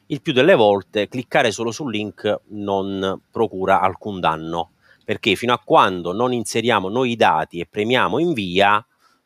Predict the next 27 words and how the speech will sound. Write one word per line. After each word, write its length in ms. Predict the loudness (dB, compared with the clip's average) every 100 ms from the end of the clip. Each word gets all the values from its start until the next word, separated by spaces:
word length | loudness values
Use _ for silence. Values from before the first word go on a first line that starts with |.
| _
non, 680 | -4 -2 0 0 0 0 0 -6 _
non 220 | -6 -6
si 160 | -6 -10
può 140 | -12
f-, 180 | -14 -12
non, 340 | -8 -6 -6
ehm, 640 | -6 -6 -6 -8 -12 -14
diciamo, 240 | -12 -8 -6
non 140 | -6
possono 420 | -4 -4 -4 -10
recuperare 460 | -10 -10 -4 0 0
alcun 300 | -2 -8 -12
dato. 380 | -10 -10 -12 -18 _ -6
Anche 240 | -4 0
se 200 | 2 2 0 -6 -20 _ -2
noi 120 | 2
volendo 320 | 4 4 2
potremmo 340 | 0 0 4
anche 200 | 4 2
andare 240 | 2 4 4
su 160 | 0
questo 320 | -4 -4 -4 -8
sito, 240 | -10 -10
scrivere 640 | -8 -2 0 0 2 2
i 40 | 2
nostri 440 | -2 -6 -6 -2
dati 580 | 2 2 0 -4 -4 -4